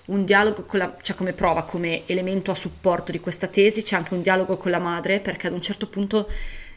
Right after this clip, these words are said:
eh, Veronica dice alla madre,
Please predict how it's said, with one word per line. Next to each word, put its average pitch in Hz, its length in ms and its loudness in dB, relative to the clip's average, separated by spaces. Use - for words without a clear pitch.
eh, 160 680 0
Veronica 202 420 0
dice 190 220 0
alla 185 80 0
madre, 180 560 0